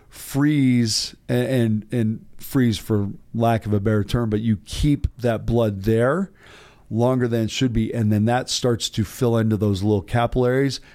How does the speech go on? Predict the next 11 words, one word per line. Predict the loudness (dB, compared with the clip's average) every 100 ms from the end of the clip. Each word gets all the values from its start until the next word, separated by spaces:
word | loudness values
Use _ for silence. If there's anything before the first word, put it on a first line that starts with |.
| -10 -2
and | 0
doesn't | 2 2 2
allow | 2 2 2 2
new | 2 2 0
blood | 0 0 0 -2
flow | -2 0 0
and | 0
oxygen | -2 -4 -6 -4 -4 -4
to |
come | -4 -4 -2
in. | -2 -6